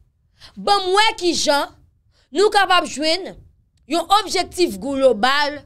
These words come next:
pou peyi a. Yon plan nasyonal ki ap esplike nan dis nan ven ane, men kijan peyi d'Ayiti ta sipoze ye, men ki aksyon ki pral kòmanse poze afen pou nou kapab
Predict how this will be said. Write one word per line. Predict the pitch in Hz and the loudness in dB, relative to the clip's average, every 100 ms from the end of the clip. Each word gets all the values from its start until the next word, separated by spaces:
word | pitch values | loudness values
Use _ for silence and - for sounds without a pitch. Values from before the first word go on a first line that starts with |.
| _ _ _ _ _ _ | _ _ _ _ _ _
pou | 370 359 | -4 -2
peyi | 269 226 254 226 | -2 -2 -4 -6
a. | 175 - _ _ _ _ _ _ _ _ 220 | -8 -12 _ _ _ _ _ _ _ _ -2
Yon | 349 392 381 | 0 0 0
plan | 415 440 | 0 2
nasyonal | 381 339 381 320 285 320 381 277 - - - | 2 0 0 0 2 0 0 -4 -16 -16 -2
ki | 381 | 2
ap | 349 - 392 | 2 0 0
esplike | 403 - - 349 339 254 247 285 294 - - 262 | 0 -2 -2 -2 0 0 0 0 -6 -20 -8 0
nan | 381 294 | 2 2
dis | 170 285 349 - - - | -2 -4 -4 -6 -20 -6
nan | 277 302 - | -2 -2 0
ven | 403 392 320 320 | -2 -2 -2 -2
ane, | 262 240 262 262 - | 0 0 0 -4 -10
men | 254 415 415 | -2 -2 0
kijan | 359 262 320 320 | -2 0 -2 0
peyi | 302 269 | -2 0
d'Ayiti | 277 277 - | 0 -2 -4
ta | 262 254 | -6 -6
sipoze | 285 220 233 226 214 | -10 -6 -6 -4 -6
ye, | 214 285 - - - | -4 -6 -8 -20 -6
men | 339 381 | -4 0
ki | 403 403 | 0 0
aksyon | - - 415 415 | -2 -8 -6 -4
ki | 359 | -6
pral | 269 294 277 | -2 -2 -2
kòmanse | 359 370 311 294 311 302 - | -2 -4 -2 -6 -6 -8 -4
poze | 254 226 175 269 320 - - - 370 | -2 -2 -2 -4 -4 -10 -10 -2 0
afen | 339 - 294 285 | -2 -6 -6 -4
pou | 311 | -8
nou | 311 | -10
kapab | 269 208 233 233 214 | -10 -10 -6 -6 -8